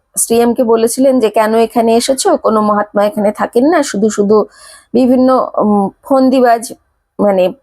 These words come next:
সাধু সন্তের পাল্লায় পড়ে জীবনটাকে কেন নষ্ট করছো?" বাচ্চা ছেলে, স্বাভাবিক, তিনি বলেছিলেন,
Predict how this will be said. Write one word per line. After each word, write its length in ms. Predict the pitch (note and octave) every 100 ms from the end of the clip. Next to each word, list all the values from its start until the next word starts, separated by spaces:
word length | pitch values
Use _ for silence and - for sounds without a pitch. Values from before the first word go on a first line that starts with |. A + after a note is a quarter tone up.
| _
সাধু 360 | - A#3 G#3+ A#3 A3 - _ _
সন্তের 420 | - A#3 G3+ G#3 -
পাল্লায় 400 | G3+ G3 G3 G3+
পড়ে 200 | A3 D#4+ C#4 - _ _
জীবনটাকে 500 | G3 A3+ A3+ A3 G#3+
কেন 220 | G#3+ G3+ E3+
নষ্ট 320 | F3 F3 -
করছো?" 420 | D#3+ E3+ - - - - _ _ _ -
বাচ্চা 400 | B3 C4+ C4+ C4
ছেলে, 260 | C4 A3+
স্বাভাবিক, 520 | A#3+ B3 G#3+ G#3+ G#3+ G#3
তিনি 180 | G3 G3
বলেছিলেন, 560 | F#3 F3 F3 - D4